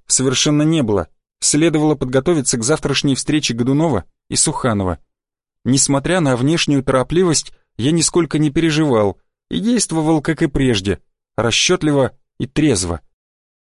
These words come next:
Снял квартиру под чужим, в которой уже раз лицом и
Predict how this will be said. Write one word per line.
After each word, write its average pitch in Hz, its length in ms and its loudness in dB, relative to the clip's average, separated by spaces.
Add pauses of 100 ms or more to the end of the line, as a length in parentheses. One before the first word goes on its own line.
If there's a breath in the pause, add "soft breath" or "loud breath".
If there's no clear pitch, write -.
(320)
Снял 202 300 0
квартиру 147 500 0
под 135 200 -4
чужим, 143 640 0
в - 100 -20
которой 135 320 0
уже 127 220 0
раз 135 340 0 (160)
лицом 143 640 0
и 139 160 -2